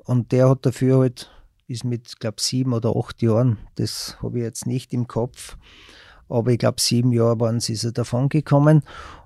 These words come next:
Und der Ludwig K. hat natürlich die Höchststrafe gekriegt und das heißt lebenslang mit zwei Raubmorden.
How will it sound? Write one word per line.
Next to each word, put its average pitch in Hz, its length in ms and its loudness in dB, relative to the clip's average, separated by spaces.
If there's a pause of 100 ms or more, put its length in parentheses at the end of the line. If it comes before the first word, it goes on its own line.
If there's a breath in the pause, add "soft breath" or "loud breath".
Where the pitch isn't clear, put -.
Und 131 240 0
der 143 60 4
Ludwig 131 460 2
K. 113 180 2
hat 123 140 2
natürlich 131 480 0
die 131 100 2
Höchststrafe 123 640 0
gekriegt 123 320 -2
und 123 140 0
das 123 180 0
heißt 120 220 -2
lebenslang 113 640 0
mit 110 240 -4
zwei 107 200 -2
Raubmorden. 120 760 0